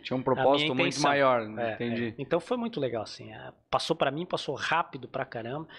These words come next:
Speaker 2: A gente tem uma diferença muito grande também, se tu for falar academia da polícia militar, né?
Speaker 1: Hum.
Speaker 2: Já tem o militarismo. Então é, é diferente, né? A gente,
Speaker 1: É?
Speaker 2: a gente não tem aquela cobrança exaustiva,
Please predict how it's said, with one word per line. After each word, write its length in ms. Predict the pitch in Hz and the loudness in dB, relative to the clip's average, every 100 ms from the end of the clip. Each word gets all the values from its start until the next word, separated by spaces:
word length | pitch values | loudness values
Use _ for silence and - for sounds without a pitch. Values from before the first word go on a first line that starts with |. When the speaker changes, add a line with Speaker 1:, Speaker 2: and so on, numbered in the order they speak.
| - - | -16 -2
Speaker 2:
A 80 | 185 | 0
gente 200 | 196 - | 0 0
tem 80 | 196 | 0
uma 100 | 180 | 2
diferença 380 | - 160 160 160 | 2 0 0 0
muito 240 | 147 151 | -2 -2
grande 320 | 131 135 147 123 | 0 0 0 -2
também, 340 | 123 135 143 - - - | -4 -4 -6 -10 -20 -12
se 60 | |
tu 120 | - | -10
for 120 | - 147 | -6 0
falar 240 | 139 131 | 2 2
academia 440 | 135 131 127 147 | 0 -2 0 2
da 100 | 139 | 2
polícia 380 | - 139 143 147 | 0 -2 0 0
militar, 640 | 135 139 131 - 127 - - _ _ | -2 -2 -2 2 2 0 -14 _ _
né? 220 | 113 165 | -6 -6
Speaker 1:
Hum. 160 | 151 160 | -6 -2
Speaker 2:
Já 120 | - | -2
tem 140 | 131 160 | 0 0
o 20 | |
militarismo. 760 | 156 196 190 160 135 117 - - _ _ _ _ | 0 0 0 0 2 -2 -4 -12 _ _ _ _
Então 240 | - 151 233 | -8 -4 -2
é, 220 | - 127 | -2 -2
é 20 | |
diferente, 680 | 127 - 240 160 113 - - _ _ | -4 0 2 2 -2 -14 -20 _ _
né? 160 | - 110 | -18 -8
A 40 | 123 | -2
gente, 300 | 131 151 151 | -2 2 2
Speaker 1:
É? 140 | 190 165 - | 2 -4 -2
Speaker 2:
a 60 | |
gente 220 | 139 170 | -2 -2
não 140 | 214 214 | -2 0
tem 140 | 202 | 2
aquela 260 | 190 190 175 | 4 4 2
cobrança 640 | - 175 143 151 156 - | 4 2 4 2 0 0
exaustiva, 1000 | 131 117 127 - - 139 143 117 107 107 | -2 0 -2 -2 0 2 4 2 0 -4